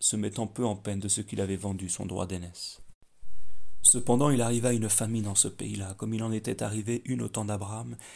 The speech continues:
et Isaac s'en alla à Gérara, vers Abimélec, roi des Philistins.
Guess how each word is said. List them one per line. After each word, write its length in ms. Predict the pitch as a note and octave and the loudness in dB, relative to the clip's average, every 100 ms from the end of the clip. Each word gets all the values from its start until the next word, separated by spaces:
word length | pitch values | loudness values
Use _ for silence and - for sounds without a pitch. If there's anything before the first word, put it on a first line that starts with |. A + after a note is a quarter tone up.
| - | -8
et 140 | B2 B2 | 0 2
Isaac 320 | B2+ C3 C#3 | 4 2 2
s'en 180 | - A#2 | 0 0
alla 240 | A#2 B2+ | -2 -2
à 80 | A2+ | -2
Gérara, 560 | G#2 A#2+ A#2 G#2+ G2+ G2 - - | -2 -2 -2 -2 -4 -8 -12 -14
vers 300 | G#2 A2+ - | -10 -10 -10
Abimélec, 640 | B2+ A2+ A#2 A2 G2+ F#2 - | -10 -8 -8 -6 -6 -8 -10
roi 200 | G2+ G#2+ | -6 -4
des 80 | G2+ | -4
Philistins. 540 | G2 G#2 G2 - - | -4 -6 -2 -2 -4